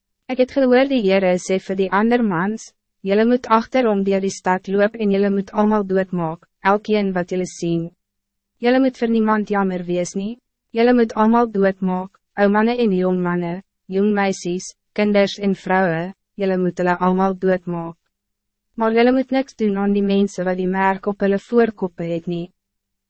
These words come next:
Julle moet begin bij die tempel." Die mans het toe begin by die ou manne voor die tempel. Die Heere het vir die mans gesê, "Julle moet die tempel ontwy en julle moet die oopstukke grond vol lijken maak.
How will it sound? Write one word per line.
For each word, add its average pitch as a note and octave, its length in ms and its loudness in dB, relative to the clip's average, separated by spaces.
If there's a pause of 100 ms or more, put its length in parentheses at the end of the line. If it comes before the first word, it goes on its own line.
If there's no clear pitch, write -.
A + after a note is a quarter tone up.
Julle A#3+ 200 2
moet C4 180 0
begin A3 340 -2
bij F#3+ 100 0
die F#3+ 140 -4
tempel." F#3 560 -4 (360)
Die A3 120 -2
mans A#3 380 0
het C4+ 140 -4
toe C4 120 0
begin A#3+ 380 0
by F#3+ 140 2
die F#3+ 120 2
ou F#3+ 180 2
manne G3+ 300 2
voor F#3+ 260 -4
die G3 160 -4
tempel. F3 600 -4 (340)
Die G#3+ 240 -2
Heere B3+ 240 4
het A#3+ 160 4
vir A3+ 120 -6
die A3+ 120 0
mans F#3 480 -2
gesê, F#3 400 -4 (380)
"Julle A3 300 4
moet A#3+ 160 0
die C4 180 -4
tempel A3+ 500 4
ontwy F#3 480 0
en G3+ 140 0
julle F#3+ 240 2
moet G#3 180 -2
die A3 120 -2
oopstukke G#3+ 600 -2
grond F3+ 380 -2
vol F3+ 300 2
lijken F3 380 0
maak. F3 300 -8